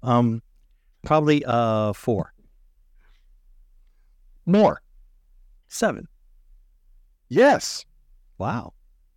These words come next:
Speaker 1: Wow.
Speaker 2: Seven point two, actually, but, um,
Speaker 1: Wow.
Speaker 2: I was like, "H-, how, how can that be right?" I got on the scale, like,
Speaker 1: Do you
Speaker 2: I,
Speaker 1: dehydrate?
Speaker 2: granted,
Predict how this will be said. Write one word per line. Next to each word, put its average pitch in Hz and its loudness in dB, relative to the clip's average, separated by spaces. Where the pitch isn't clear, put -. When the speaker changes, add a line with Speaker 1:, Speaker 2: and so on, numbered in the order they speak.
Speaker 1:
Wow. 95 -8
Speaker 2:
Seven 190 2
point 170 2
two, 196 2
actually, 123 0
but, 98 -2
um, 104 0
Speaker 1:
Wow. 65 -12
Speaker 2:
I 127 0
was 135 0
like, 139 2
"H-, - -14
how, 190 -4
how 160 -2
can 247 2
that 226 2
be 156 0
right?" 156 2
I 123 0
got 160 2
on 151 2
the 135 -4
scale, 131 -2
like, 120 -2
Speaker 1:
Do 113 -10
you 107 -10
Speaker 2:
I, 160 -4
Speaker 1:
dehydrate? 120 -6
Speaker 2:
granted, 233 2